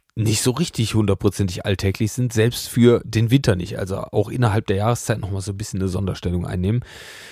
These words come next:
Und da habe ich mir gedacht, was machen wir denn eigentlich als, äh, leidenschaftliche Fotografen? Und wahrscheinlich wird jetzt der ein oder andere immer mal wieder denken, okay,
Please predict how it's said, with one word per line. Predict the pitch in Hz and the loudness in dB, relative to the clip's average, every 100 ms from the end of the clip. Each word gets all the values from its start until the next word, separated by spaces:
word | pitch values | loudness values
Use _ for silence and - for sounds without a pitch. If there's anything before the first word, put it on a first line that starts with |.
| - - | -20 -10
Und | - | 2
da | 117 | 4
habe | 123 | 4
ich | 113 | 4
mir | 104 | 4
gedacht, | 107 120 - - _ _ _ _ - | 6 2 -4 -14 _ _ _ _ -6
was | 92 127 | 0 2
machen | 170 226 | 2 4
wir | 196 | 4
denn | 123 | 4
eigentlich | - 120 117 131 - | 2 0 4 2 2
als, | 101 107 110 - - | 4 4 2 -6 -2
äh, | 104 101 | 2 2
leidenschaftliche | 95 117 156 110 - 107 101 | 4 2 2 0 0 -2 0
Fotografen? | - - 87 - - 95 | 0 0 -2 -6 -6 -2
Und | 90 | 0
wahrscheinlich | 90 110 98 | 4 4 6
wird | 107 107 | 4 4
jetzt | 87 | 2
der | 104 | 2
ein | 98 | 2
oder | 90 | 2
andere | 95 98 92 | 2 2 0
immer | 87 98 | 0 0
mal | 87 90 | 0 -2
wieder | 85 | 0
denken, | 92 90 | -2 -2
okay, | 92 85 117 117 | -4 4 6 6